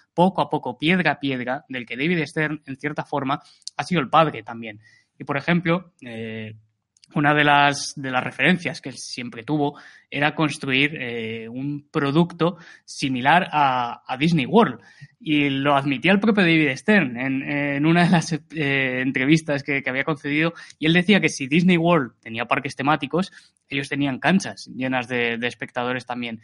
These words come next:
Si Disney World podía vender merchandising, la N B A también lo podía hacer. Si Disney World, eh, podía generar una serie de ingresos masivos a través de una serie de vías de negocio, la N B A también lo tenía.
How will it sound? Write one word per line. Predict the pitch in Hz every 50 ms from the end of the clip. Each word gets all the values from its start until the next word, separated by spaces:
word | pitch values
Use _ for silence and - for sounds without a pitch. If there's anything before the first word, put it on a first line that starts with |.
| _ _ _
Si | - 139 131
Disney | 135 143 139 143 131
World | 117 131 170 180 160 156
podía | - 120 117 117 120
vender | 123 120 123 123 127
merchandising, | 127 123 123 - 127 120 127 143 156 151 151 - 156 170 - _ _ _ _
la | - 113 117
N | 127 156 175
B | 156 135
A | 165 220 107 104
también | 131 117 123 127 131
lo | 131 120
podía | - 127 123 120 120 120
hacer. | 117 - 135 120 113 - _ _ _ _
Si | _ - 131
Disney | 123 139 135 135 139 127
World, | 143 180 202 190 151 - - _ _ _ _ _
eh, | 117 107 107 104 - _ _ _
podía | - 113 113 131 143 135
generar | - 147 131 127 131 151 165 156 - - - _ _
una | - 135 131 131
serie | - - 151 143 135
de | 117 117
ingresos | 113 110 120 127 131 - 139 135 -
masivos | 135 120 123 - - 202 202 170 117 107 - - _ _
a | - 123
través | 117 120 113 123 139 147 127 -
de | 127 110 104 110 _ _
una | 127 120 123
serie | 123 - 143 143 127
de | 113 107
vías | 110 117 123 135
de | 139
negocio, | 135 139 131 135 - 170 175 - _
la | - 113
N | 107 135
B | 160 269
A | 202 196 -
también | - 127 127 143 185
lo | 220 208
tenía. | 214 131 147 196 226 190 123 107